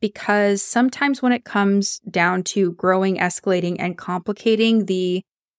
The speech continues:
goals and the conflict from book to book in your series, sometimes you need to think in terms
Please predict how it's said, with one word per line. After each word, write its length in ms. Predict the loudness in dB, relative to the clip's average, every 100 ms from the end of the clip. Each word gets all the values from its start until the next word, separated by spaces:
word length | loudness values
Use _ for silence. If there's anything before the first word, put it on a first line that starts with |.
| _ _ 0
goals 400 | 2 4 4 2
and 80 | 0
the 60 |
conflict 580 | -2 -2 0 2 0 -2
from 220 | 0 0
book 180 | 0 -2
to 100 | -4
book 240 | -2 -2 -2
in 160 | -6
your 100 | -4
series, 540 | -4 0 2 4 2 -2 -6
sometimes 720 | 0 2 0 -2 -2 -2 0
you 100 | 0
need 220 | 0 0
to 420 | -4 0 2 0
think 360 | -4 -2 -2 0
in 120 | -4
terms 380 | -4 -4 -4 -4